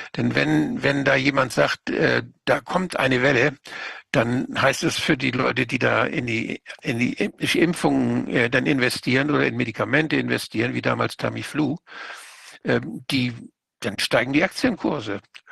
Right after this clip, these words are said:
Und kurz bevor die Welle kippt, ne, muss man den, muss man natürlich seine Aktien entweder verkauft haben, wie man das ja auch bei Pfizer Leuten gesehen hat oder bei, bei Bill Gates aussieht.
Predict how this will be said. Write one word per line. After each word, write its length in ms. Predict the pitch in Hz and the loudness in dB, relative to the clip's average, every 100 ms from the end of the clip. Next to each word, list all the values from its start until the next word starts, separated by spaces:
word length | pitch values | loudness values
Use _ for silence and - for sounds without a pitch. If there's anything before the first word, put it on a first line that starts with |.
| - - - | -20 -14 -2
Und 300 | 139 135 - | 0 0 0
kurz 340 | - 262 - | 0 0 -2
bevor 320 | - 202 - 170 | -4 0 2 4
die 100 | 156 | 4
Welle 160 | 170 | 2
kippt, 600 | - - _ - - - - | 2 -2 _ -6 -6 -8 -10
ne, 220 | - 151 269 | -2 -2 0
muss 200 | 151 - | -4 -2
man 160 | 151 143 | 0 0
den, 180 | 151 | 0
muss 200 | 160 147 | -2 -2
man 140 | 160 143 | 0 0
natürlich 300 | 135 147 127 | 2 0 0
seine 400 | - 143 135 127 - - - _ | 0 2 2 -2 -12 -16 -18 _
Aktien 380 | 143 - - 143 | -2 -2 0 2
entweder 540 | 139 127 147 135 135 | 2 0 -4 -2 0
verkauft 560 | - - 170 143 - - | 0 2 2 0 -2 0
haben, 240 | 107 110 117 - - | 0 0 -8 -16 -8
wie 100 | 131 | -2
man 160 | 123 123 | 0 0
das 160 | 131 - | 0 2
ja 140 | 120 | 2
auch 80 | 123 | 2
bei 160 | 127 | 0
Pfizer 440 | 113 127 127 120 120 - - - | 4 2 4 2 0 -6 -18 -4
Leuten 300 | 139 117 117 | -2 -2 -4
gesehen 300 | 113 123 120 | -2 0 0
hat 140 | 120 | 0
oder 140 | 120 | -2
bei, 180 | 117 113 | 0 0
bei 180 | 110 107 | 0 -2
Bill 140 | 113 | -2
Gates 300 | 113 123 - | 0 -2 0
aussieht. 380 | - 139 120 117 | -2 -2 -2 -6